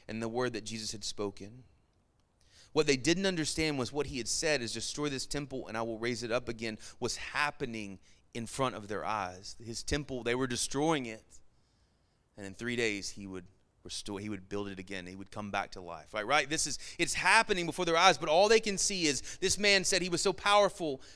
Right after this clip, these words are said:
and now he looks so powerless. And so they ridicule him. Soldiers joined in.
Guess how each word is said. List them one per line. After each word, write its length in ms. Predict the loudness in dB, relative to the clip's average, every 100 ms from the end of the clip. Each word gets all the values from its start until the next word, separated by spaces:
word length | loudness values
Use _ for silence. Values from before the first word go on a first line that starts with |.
| -8
and 120 | 0
now 140 | 6 6
he 100 | 6
looks 280 | 0 0 0
so 140 | -2
powerless. 720 | -4 0 0 0 -4 -10 -10
And 80 | -10
so 140 | -10 -8
they 100 | -8
ridicule 640 | -4 -2 -4 -8 -14 -14
him. 120 | -18 -20 _ _ _ _ _ _ _ _ _ _ _ _ _ _ _ _ _ _ _ _ _ _ _ _ _ _ _ _ _ _ _
Soldiers 460 | -2 4 4 4 0
joined 320 | 0 0 2
in. 300 | 0 -2 -8